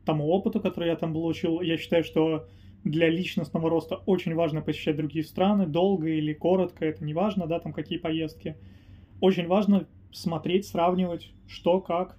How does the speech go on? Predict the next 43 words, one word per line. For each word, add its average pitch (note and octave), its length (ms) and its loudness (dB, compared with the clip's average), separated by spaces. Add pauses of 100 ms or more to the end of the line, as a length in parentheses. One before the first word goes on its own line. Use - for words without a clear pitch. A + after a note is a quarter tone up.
(160)
да, D#3+ 180 -4
как D#3+ 180 -4
бы D#3 80 -2
где D3+ 200 -4
плюсы, F3+ 340 0
где D3+ 180 -4
минусы. E3+ 400 -6
То - 100 -4
есть D#3 140 -2
это, F3 260 0
это F3+ 260 -2
очень F3 200 0
важно, F#3+ 260 2
чтобы D#3+ 220 -2
видеть F3 280 -4
объективно, E3 560 0
как E3 180 -4
выглядит D#3+ 440 -2
мир. D#3+ 240 -4 (320)
Это - 160 0
очень E3 220 0
важно. D3+ 320 -4 (1080)
И, E3 360 -2
наверное, E3+ 360 0
это E3 100 -4
самый E3 460 -2 (420)
короткий E3 640 2 (340)
способ - 560 -2
к E3+ 320 0
вот D#3 180 -2
такому D#3+ 360 0
вот D#3 160 -2
некоторому D#3 460 -4
росту E3 340 0
личностному, D3+ 640 -6
да, D#3+ 200 -4
если D#3+ 440 -4
это D#3 160 -2
делать D3+ 340 -4
правильно, D3+ 340 -2
если - 180 -14
путешествовать - 520 -6
правильно. D#3 420 -6